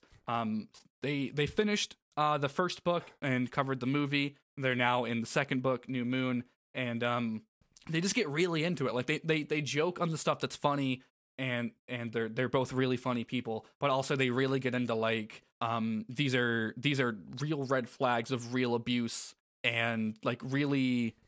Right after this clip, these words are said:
analyzing material that they grew up with, and they were like, "I thought this stuff was okay because of,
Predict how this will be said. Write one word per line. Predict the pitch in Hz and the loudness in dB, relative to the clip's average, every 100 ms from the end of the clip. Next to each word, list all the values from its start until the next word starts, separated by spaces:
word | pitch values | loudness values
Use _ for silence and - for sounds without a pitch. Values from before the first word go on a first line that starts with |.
| - | -2
analyzing | 143 151 147 143 139 127 127 | 2 2 2 2 2 2 0
material | 120 - 160 147 | 0 -2 -2 0
that | 135 | 0
they | 117 113 | -2 -2
grew | 127 123 | 0 2
up | 185 196 | 2 0
with, | 135 110 - | -2 -2 -4
and | 120 117 | -4 -4
they | |
were | 113 | -4
like, | 113 110 - - _ 151 | -4 -6 -10 -20 _ -4
"I | |
thought | 180 170 160 | 0 0 2
this | 165 147 | 0 0
stuff | - 139 | -2 -2
was | 143 135 | -2 -2
okay | 127 127 - 123 | -2 -4 -4 -4
because | 117 - 120 110 | -4 -6 -6 -6
of, | 107 107 | -8 -10